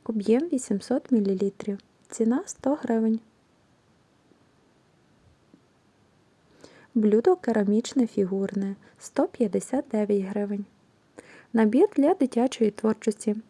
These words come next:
триста двадцять дев'ять гривень. Тісто для ліплення. Набір ігровий трансформер, сто сімдесят дев'ять гривень. Робот, вісімсот дев'яносто дев'ять гривень.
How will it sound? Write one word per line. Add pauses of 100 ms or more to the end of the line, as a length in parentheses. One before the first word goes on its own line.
(120)
триста
двадцять
дев'ять
гривень. (400)
Тісто
для
ліплення. (3000)
Набір
ігровий
трансформер,
сто
сімдесят
дев'ять
гривень. (2500)
Робот,
вісімсот
дев'яносто
дев'ять
гривень.